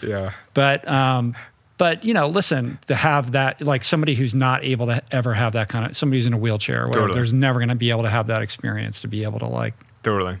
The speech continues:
Speaker 2: feel what that
Speaker 1: Or
Speaker 2: feels
Speaker 1: even,
Speaker 2: like.
Speaker 1: or even just a gym climber who's just
Speaker 2: Mm-hmm.
Speaker 1: realistically never gonna go to some
Speaker 2: Yeah.
Speaker 1: of these places. Like, the, the guy that I'm, I'm working with on the V R experience,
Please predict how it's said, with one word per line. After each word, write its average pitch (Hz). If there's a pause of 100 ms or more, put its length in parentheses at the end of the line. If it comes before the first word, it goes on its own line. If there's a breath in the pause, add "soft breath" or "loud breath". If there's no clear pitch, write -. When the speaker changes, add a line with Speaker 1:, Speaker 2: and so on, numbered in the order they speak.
(240)
Speaker 2:
feel 120
what 110
that 62
Speaker 1:
Or 131
Speaker 2:
feels 208
Speaker 1:
even, 139
Speaker 2:
like. 62 (680)
Speaker 1:
or 123
even 165
just 104 (120)
a 101
gym 104
climber 87
who's 98
just 110
Speaker 2:
Mm-hmm. 104
Speaker 1:
realistically 101
never 92
gonna 95 (160)
go 101
to 123
some 117
Speaker 2:
Yeah. -
Speaker 1:
of 90
these 78
places. 98
Like, 92 (340 loud breath)
the, 95 (140)
the 117
guy 107
that 104
I'm, 90
I'm 90
working 101
with 101
on 92
the 87
V 92
R 92
experience, 113